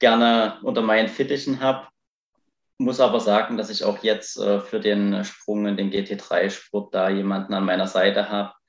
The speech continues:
der mich da auch mit unterstützt, weil irgendwann, äh, kommst du selber an den Punkt, wo du, äh,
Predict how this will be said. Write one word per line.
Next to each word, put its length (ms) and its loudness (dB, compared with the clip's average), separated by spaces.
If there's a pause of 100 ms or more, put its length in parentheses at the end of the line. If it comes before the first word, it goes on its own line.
(520)
der 120 8
mich 160 0
da 120 4
auch 140 4
mit 120 -2
unterstützt, 640 -4
weil 160 4
irgendwann, 600 0
äh, 260 4 (420)
kommst 280 -4
du 40 -4
selber 320 4
an 100 4
den 140 0
Punkt, 400 -4
wo 100 0
du, 280 0
äh, 220 6